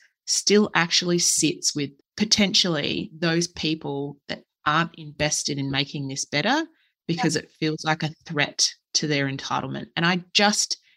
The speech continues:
Speaker 1: it breaks my heart a little bit, and I am concerned. I mean, I guess this is a bit of an opportunity. I don't know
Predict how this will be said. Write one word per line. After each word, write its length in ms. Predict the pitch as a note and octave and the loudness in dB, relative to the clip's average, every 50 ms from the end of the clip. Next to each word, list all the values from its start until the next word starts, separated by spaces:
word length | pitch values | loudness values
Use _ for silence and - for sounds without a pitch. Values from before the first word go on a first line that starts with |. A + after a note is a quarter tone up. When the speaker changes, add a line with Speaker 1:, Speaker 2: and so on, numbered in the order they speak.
| _ _ - | _ _ 0
Speaker 1:
it 160 | - E3+ - | 0 2 4
breaks 260 | F3 F3 F3 - - | 4 2 2 2 2
my 60 | G3+ | 0
heart 360 | F#3+ F3+ F3 E3+ D3+ D#3 - - | 0 0 0 0 0 0 0 0
a 80 | - E3+ | -2 -2
little 180 | E3+ E3+ F3 | -2 -2 -2
bit, 300 | F3 G#3 A3+ C4+ D#4 - - | -2 -2 -2 -2 -2 -2 -2
and 120 | E3 D#3+ | -2 0
I 340 | D#3+ D#3 D#3+ D#3+ D#3 D#3 E3+ - _ _ _ _ _ _ _ _ _ - | 0 0 0 0 -2 -4 -6 -10 _ _ _ _ _ _ _ _ _ 2
am 140 | E3+ E3+ E3+ | 4 4 4
concerned. 800 | - - F3 D#3+ E3 - - - D3+ D3+ D3+ E3+ G#3 C4 D4+ D#4+ - - _ _ _ _ _ _ - | 4 2 0 4 4 6 4 4 4 2 0 0 0 0 -2 -6 -8 -12 _ _ _ _ _ _ 0
I 60 | - | 4
mean, 80 | G3+ - | 4 6
I 80 | - | 6
guess 280 | A3 A3+ B3+ C4 - - | 6 6 4 4 2 2
this 180 | C#4 B3 - A#3+ | 0 0 2 2
is 80 | A3 | 2
a 60 | G#3+ | 2
bit 120 | F3+ G3 F3+ | 2 2 0
of 80 | F3+ | 0
an 100 | F3 E3 | 0 0
opportunity. 720 | E3 D#3+ - D#3 - - - F3+ F#3 F3+ E3 D3 C#3 - - - | 0 0 -2 -2 -2 -2 0 -2 -4 -4 -4 -6 -6 -4 0 2
I 100 | F#3+ A3 | 2 2
don't 180 | C4 B3+ - | 2 -2 -6
know 480 | - D#3+ D#3 D3+ D#3 E3+ G3 A3 B3+ | -6 -4 -2 0 0 0 0 0 -2